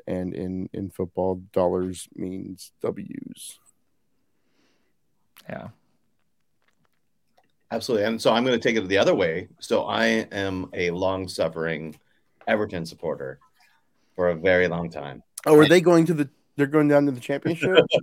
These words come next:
Speaker 3: <laughs> They are currently above relegation.
Speaker 1: Oh.
Speaker 3: But I will say, last season, when they were in a relegation battle, I was more invested in watching them, 'cause for the most part, most of the time I've been a fan of theirs,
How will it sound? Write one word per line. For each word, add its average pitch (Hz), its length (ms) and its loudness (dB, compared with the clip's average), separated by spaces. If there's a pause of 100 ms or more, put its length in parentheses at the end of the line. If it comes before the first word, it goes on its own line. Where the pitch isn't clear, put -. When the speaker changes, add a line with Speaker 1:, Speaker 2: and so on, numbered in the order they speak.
(120)
Speaker 3:
<laughs> - 400 -10
They 143 140 12
are 165 220 8 (160)
currently 190 380 4
above 135 480 6
relegation. 85 720 2 (280)
Speaker 1:
Oh. 135 80 2
Speaker 3:
But 113 80 2
I 120 80 0 (100)
will 156 140 -6
say, - 180 2
last 117 340 -2
season, 82 520 -10
when 104 180 -8
they 104 120 -4
were 104 260 -2
in 104 80 -4
a 95 60 -6
relegation 85 500 -6
battle, 71 320 -10 (340)
I 120 240 2
was 110 320 0
more 101 600 -4
invested 85 680 -12 (380)
in 92 120 -12
watching 90 400 -4
them, 87 220 -6 (160)
'cause 180 180 -8 (140)
for 220 200 2
the 202 80 0
most 214 260 6
part, 117 160 4
most 123 260 0
of - 40 -20
the 123 100 -10
time 98 260 -6
I've 90 220 -8
been 87 140 -10
a 85 40 -12
fan 85 220 -10
of 80 140 -14
theirs, 78 280 -10